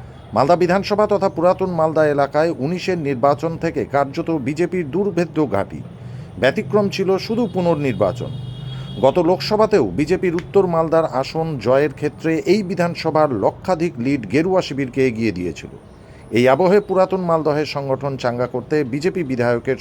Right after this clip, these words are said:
সক্রিয়তা নিয়ে নিশানা যুব তৃণমূল সভাপতির, যিনি একসময় পুরাতন মালদা ব্লকের সভাপতির দায়িত্ব সামলেছেন, যার নেতৃত্বে পুরো ভোটে ভালো ফল করেছিল তৃণমূল। এদিন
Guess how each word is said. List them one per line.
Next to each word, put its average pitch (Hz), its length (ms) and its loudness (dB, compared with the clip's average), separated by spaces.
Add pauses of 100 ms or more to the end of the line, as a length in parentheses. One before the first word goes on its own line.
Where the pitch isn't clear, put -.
সক্রিয়তা 156 520 -2
নিয়ে 160 220 0 (360)
নিশানা 190 460 2
যুব 175 260 0
তৃণমূল 131 380 0
সভাপতির, 92 560 -4 (500)
যিনি 127 220 0
একসময় 202 460 2
পুরাতন 190 380 2
মালদা 160 220 2
ব্লকের 147 360 0
সভাপতির 123 560 -2
দায়িত্ব 131 340 2
সামলেছেন, 90 500 -6 (540)
যার 123 200 4
নেতৃত্বে 196 520 0
পুরো 165 300 0
ভোটে 156 320 -2
ভালো 127 260 2
ফল 170 180 2 (100)
করেছিল 120 360 -2
তৃণমূল। 120 380 -4 (720)
এদিন 117 200 0